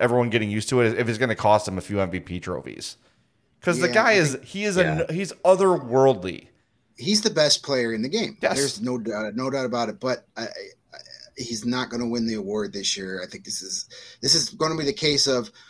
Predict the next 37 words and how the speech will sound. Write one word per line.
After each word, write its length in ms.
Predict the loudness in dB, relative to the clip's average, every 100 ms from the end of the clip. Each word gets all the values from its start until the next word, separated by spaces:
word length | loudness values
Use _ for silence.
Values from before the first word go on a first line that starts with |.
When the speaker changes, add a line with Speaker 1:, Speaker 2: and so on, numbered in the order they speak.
| _
Speaker 2:
who 120 | -2 4
do 140 | 4
I 80 | 4
think 240 | 0 0
should 300 | 2 4 2
win 200 | 0 0
the 100 | 2
award 400 | 2 4 4 2
versus 520 | 2 -2 -2 -6 -4
who 160 | 0 0
I 80 | -2
think 220 | -6 -6
is 120 | -6
going 400 | -6 -4 -2 -4
to 140 | -4 -4
win 140 | -2
the 100 | -4
award. 380 | -4 -2 -2 -2
And 120 | -2
it's 120 | -4
going 240 | -6 -6 -6
to 60 |
be 120 | -4 -2
Austin 380 | -2 -2 -4
Matthews. 380 | -4 -6 -6 -4
I'm 160 | -4 -2
not 180 | -4 -2
taking 240 | -2 -2
anything 300 | -4 -4 -6
away 220 | -6 -8
from 180 | -8 -10
him. 100 | -4
Sixty 340 | -2 -2 -8
goal 200 | -8 -8
season 420 | -6 -6 -6 -8 -10
is 140 | -12
incredible. 640 | -14 -12 -10 -10 -10 -14